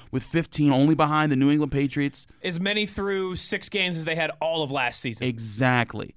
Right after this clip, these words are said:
Speaker 1: And they're, they're playing at an insanely high level. And arguably, you could say T J Watt's been their best player. You could say Steven Nelson's maybe been their best player.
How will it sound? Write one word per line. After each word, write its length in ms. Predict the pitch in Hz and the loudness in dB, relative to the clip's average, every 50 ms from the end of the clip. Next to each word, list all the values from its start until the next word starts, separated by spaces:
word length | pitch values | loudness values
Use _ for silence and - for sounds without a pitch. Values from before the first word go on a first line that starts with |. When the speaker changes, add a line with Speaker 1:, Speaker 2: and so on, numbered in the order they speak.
| _ _ - | _ _ -2
Speaker 1:
And 220 | - 143 135 113 - - - - _ - - | 0 2 2 2 0 -4 -20 -20 _ -4 2
they're, 220 | 143 147 131 - - - - | 4 4 4 4 -2 -10 -2
they're 120 | - 143 135 | 0 0 2
playing 380 | - - 143 160 160 165 170 | 2 0 0 2 2 2 2
at 80 | 156 139 | 0 0
an 80 | 131 | 0
insanely 720 | 120 117 113 - - - - 156 151 160 160 160 160 151 | -2 -4 -4 -6 -8 -4 -2 0 0 0 0 0 0 -2
high 340 | 139 131 135 131 131 135 135 | -2 -2 -2 -2 0 0 0
level. 460 | 127 127 123 120 113 - 82 - - - - - - _ - - | 0 0 0 0 0 -2 -6 -14 -14 -18 -20 -20 -20 _ -10 -6
And 140 | 127 131 - - - | -4 -4 -4 0 4
arguably, 640 | 127 147 165 180 175 180 202 202 180 202 196 151 151 | 6 6 6 6 6 4 4 4 4 4 2 2 0
you 80 | 202 | 0
could 140 | - 277 - | 0 0 2
say 160 | - 254 226 | 2 0 0
T 200 | - - 185 185 | 0 -2 -2 0
J 160 | 160 156 160 139 | 2 4 6 6
Watt's 380 | 131 123 123 117 117 113 - | 8 8 6 6 4 2 -4
been 160 | - 120 113 | -6 -4 -2
their 100 | 107 104 | -2 -2
best 280 | 101 107 95 - - - | -2 -4 -4 -6 -6 -10
player. 320 | - 82 82 92 110 127 - - - - | -12 -10 -10 -8 -10 -12 -14 -18 -20 -12
You 120 | - 170 196 | -6 0 0
could 100 | 240 - | 0 2
say 140 | 247 233 175 | 2 0 -2
Steven 400 | - - 208 185 165 185 180 180 | 0 -2 -2 0 0 0 0 2
Nelson's 420 | 180 180 165 - - 151 135 120 | 2 0 0 -2 -2 -2 0 0
maybe 240 | 113 113 135 107 104 | 0 -2 -2 -4 -6
been 160 | 104 113 98 | -8 -8 -10
their 80 | 101 104 | -10 -10
best 240 | - 95 101 - | -10 -12 -12 -12
player. 300 | - - 104 95 98 113 | -12 -10 -8 -8 -8 -8